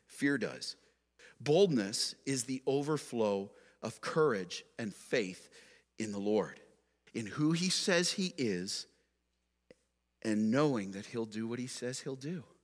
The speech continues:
that in that moment you'll have what you need by the Spirit that lives in you.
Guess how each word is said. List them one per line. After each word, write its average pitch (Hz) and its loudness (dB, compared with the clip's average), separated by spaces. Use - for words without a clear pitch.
that - -8
in 127 0
that 131 -2
moment 120 -6
you'll 135 -10
have 104 -12
what - -12
you 147 -8
need 170 -10
by 110 -8
the 104 -8
Spirit - -2
that 127 -8
lives 147 -6
in 151 -4
you. 190 -4